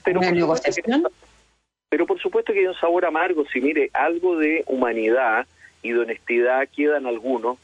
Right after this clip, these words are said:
Speaker 1: que se han visto coaccionados por el grupo,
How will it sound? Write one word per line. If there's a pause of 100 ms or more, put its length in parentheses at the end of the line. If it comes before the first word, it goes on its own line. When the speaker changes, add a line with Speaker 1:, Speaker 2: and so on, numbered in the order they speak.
Speaker 1:
que
se
han
visto
coaccionados
por
el
grupo,